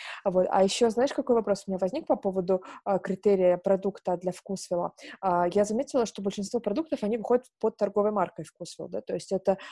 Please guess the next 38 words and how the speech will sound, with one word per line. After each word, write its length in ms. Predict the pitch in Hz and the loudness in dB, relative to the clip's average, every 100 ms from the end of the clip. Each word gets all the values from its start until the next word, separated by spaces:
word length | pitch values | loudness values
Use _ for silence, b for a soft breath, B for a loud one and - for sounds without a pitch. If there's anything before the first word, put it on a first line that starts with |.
| B | B
а, 480 | 196 175 175 175 175 - - | 2 4 4 4 2 -2 0
понятно, 380 | 202 208 202 170 | 2 2 0 -4
что 380 | - - 180 170 | -8 -2 0 0
Вкусвилл 380 | - 202 180 | -4 -4 -4
не 100 | 170 | -4
является 280 | 170 208 226 - | 0 0 -2 -2
производителем, 800 | 190 180 180 151 - 165 196 247 185 175 | 0 2 2 0 -10 -10 -10 -10 -14 -16
м, 40 | - | -10
а, 440 | 57 165 160 160 | -4 -2 -2 -2
это 460 | 170 170 170 165 - | -2 -2 -2 -2 -2
торговая 440 | 185 175 175 175 190 | -2 2 2 4 2
сеть 320 | - 214 202 | 0 -4 -4
всё-таки, 380 | 208 208 196 180 | -10 -10 -12 -10
не 120 | 175 | -10
производственное 540 | 180 185 190 185 196 | -8 -6 -6 -8 -12
предприятие, 580 | 190 - 208 190 180 180 B B B | -14 -8 -2 0 0 -4 B B B
но 100 | 208 | -4
при 160 | 196 202 | 2 4
этом 220 | 247 233 | 4 2
есть 320 | 196 269 - | 0 -2 0
ли 60 | 254 | -2
у 40 | |
вас 200 | 202 208 | 0 -2
такой 340 | - 196 208 190 | -2 -6 -2 -2
критерий, 500 | - 196 233 294 254 | -4 -4 0 0 0
то 100 | 175 | -4
есть, 140 | - - B - | -10 -16 B -10
ну, 160 | 208 185 | -6 -6
а, 100 | 185 | -6
скажем, 280 | - 180 185 - | -8 -8 -8 -4
а, 180 | 190 - | -4 -2
обязываете 600 | 202 190 302 349 226 - | 0 2 2 2 -2 0
ли 40 | 196 | 0
вы 80 | 202 | 0
поставщиков, 800 | 196 - - - - 254 359 - B B | -4 -12 -14 -10 2 2 2 -6 B B
а, 180 | - 208 | -4 -4
выпускать 460 | 180 - - 247 240 | -4 -10 -6 -4 0
продукцию 480 | 196 190 254 - | 0 0 -4 -8